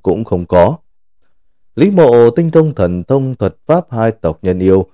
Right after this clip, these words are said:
lại hoàn toàn lĩnh ngộ thiên tư đan đỉnh phái, nhưng lại không có một loại biện pháp nào có thể khiến cho các nàng như mình dễ dàng vượt qua lệch trời này. Trừ phi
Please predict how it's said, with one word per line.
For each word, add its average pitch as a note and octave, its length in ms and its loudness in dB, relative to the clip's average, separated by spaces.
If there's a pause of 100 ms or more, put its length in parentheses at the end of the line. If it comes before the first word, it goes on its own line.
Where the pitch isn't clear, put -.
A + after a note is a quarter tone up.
(340)
lại G2+ 320 2
hoàn G2+ 300 -2
toàn G2 280 -2
lĩnh C#3+ 220 -2
ngộ F#2 340 -2
thiên B2+ 260 -2
tư B2 260 -2
đan A#2 200 0
đỉnh D#2+ 160 -6
phái, A2+ 320 -2 (340)
nhưng F#3 240 2
lại G#2+ 320 4
không D#3+ 220 -2
có F3+ 100 -2
một G#2+ 300 -2
loại F#2 280 0
biện F#2 200 -4
pháp F3 180 -4 (100)
nào E2+ 280 0
có - 160 -2
thể E2 200 0 (120)
khiến C#3+ 220 -2
cho - 120 -8
các F#3 200 -6
nàng E2+ 380 -4
như B2 220 -4
mình E2+ 280 -4 (300)
dễ D#3 180 2
dàng G2 420 -2
vượt G2 280 0
qua D3+ 180 -2
lệch F2 260 -2
trời E2+ 160 -2
này. E2 280 -4 (1300)
Trừ F#2 180 0 (100)
phi G2+ 220 0